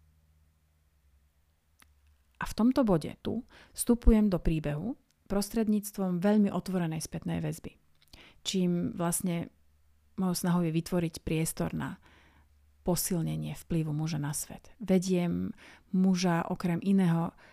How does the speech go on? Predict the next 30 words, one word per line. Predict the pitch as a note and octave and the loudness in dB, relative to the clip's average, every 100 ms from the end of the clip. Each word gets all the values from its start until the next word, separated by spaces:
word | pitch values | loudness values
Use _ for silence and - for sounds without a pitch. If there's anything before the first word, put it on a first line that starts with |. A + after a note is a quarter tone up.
| _ | _
k | G3 | -2
zamysleniu | F3+ E3+ F#3 G#3 G3+ G#3 | 2 2 2 2 2 4
sa | A3 A3+ | 4 4
nad | E3+ | 4
tým, | - E3+ G3+ _ _ _ _ _ _ - | 0 -10 -12 _ _ _ _ _ _ -8
ako | - - | -6 -4
sa | - E3+ | 0 2
žena | F3 E3+ D#3+ _ _ | 2 0 -4 _ _
cíti | - F#3+ F3+ F#3+ | -8 -6 -4 -2
v | D#3+ | -2
jeho | D#3 | -2
prítomnosti. | E3 D3+ F3+ E3+ D3+ - - | -4 -2 -2 -4 -6 -10 -6
Ponúkam, | F#3+ F#3 E3+ E3+ E3+ E3+ - - - - - | -2 0 0 -2 -2 -4 -6 -10 -14 -16 -6
ponúkam | F3+ E3+ F3 E3+ | -4 -4 -4 -4
mu | E3+ | -2
obyčajne | F3 - F3 E3 | -4 -4 -4 -4
niekoľko | E3 - E3+ E3 | -4 -6 -6 -4
jemných | D#3+ E3+ E3 | -2 -2 -2
úprav, | D#3+ - D3+ | -2 -2 -2
prostredníctvom | - E3 - F3 E3+ F3 E3 | -4 -8 -8 -8 -8 -8 -8
ktorých | F3 F3+ - - - - - - - _ _ _ _ - | -8 -8 -10 -20 -20 -20 -20 -20 -20 _ _ _ _ -2
veľmi | F3+ F3 F3 | 2 4 4
rýchlo | E3+ E3 F3+ E3 | 2 -2 -2 0
znovu | E3+ E3 | 0 0
nájde | D#3+ D3+ D#3 D3+ | 0 0 -2 -4
svoju | D3 - D#3 | -6 -6 -8
silu, | D#3 - D#3+ D#3+ | -6 -4 -4 -4
sebaistotu, | - D#3 D#3 D3+ - E3 - | -4 -4 -4 -6 -8 -10 -10
sebavedomie, | - - D#3 D#3 D3+ D3+ D3+ D3 D3 D#3+ - - | -6 -4 -4 -4 -6 -6 -6 -4 -6 -8 -12 -10
sebadôveru. | - E3 D#3 D3 D3+ F3 G#3 | -4 -2 -2 -4 -6 -6 -6